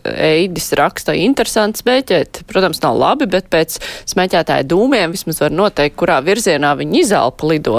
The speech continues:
Nesmēķētājs var izplatīt covid nemazāk, bet neredzamāk gan. Tā, Jana raksta, ko darīsim sapotēti, ja tagad nāks jauns vīrusa paveids, kuram tās nedara.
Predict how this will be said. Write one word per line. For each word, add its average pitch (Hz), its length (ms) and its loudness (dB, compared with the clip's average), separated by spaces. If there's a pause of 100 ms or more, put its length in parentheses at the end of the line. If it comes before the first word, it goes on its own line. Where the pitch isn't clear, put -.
(120)
Nesmēķētājs 196 840 -2
var 175 100 0
izplatīt - 520 -4
covid 170 320 0
nemazāk, 170 720 0
bet - 260 -4
neredzamāk 180 760 0
gan. 139 400 0 (1400)
Tā, 165 520 2
Jana 147 320 0
raksta, 143 460 -2 (100)
ko 170 160 0
darīsim 160 540 0
sapotēti, 165 880 0
ja 123 40 -2
tagad - 280 -4
nāks 139 320 0
jauns 143 320 0
vīrusa 151 480 0
paveids, 147 560 0
kuram 139 480 -2
tās 139 380 0
nedara. 170 500 0